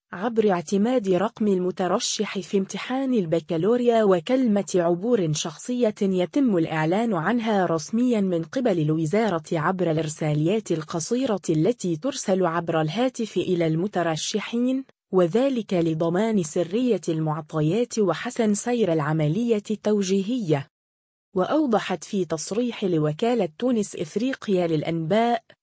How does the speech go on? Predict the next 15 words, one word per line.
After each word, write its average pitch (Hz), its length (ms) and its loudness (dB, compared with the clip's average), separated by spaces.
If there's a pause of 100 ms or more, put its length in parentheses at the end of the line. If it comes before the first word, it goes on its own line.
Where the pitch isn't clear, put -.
(120)
على 202 280 -2
هامش 220 540 0
يوم 214 460 4
علامي 185 640 2
انتظم 160 500 0
من 190 240 2
اليوم 180 500 2
بمدينة 165 680 2
العلوم 170 640 0
بتونس، 254 720 0 (220)
حول 208 420 -2
دورة 208 380 2
التوجيه 165 580 -2
الجامعي 165 840 0
لسنة 202 380 0